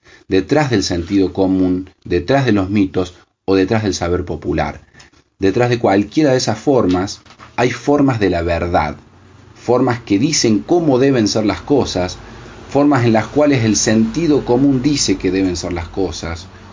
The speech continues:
o que la convicción dominante determina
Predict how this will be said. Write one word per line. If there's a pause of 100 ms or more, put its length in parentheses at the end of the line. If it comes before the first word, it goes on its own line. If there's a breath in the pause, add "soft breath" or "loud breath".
o
que
la
convicción
dominante
determina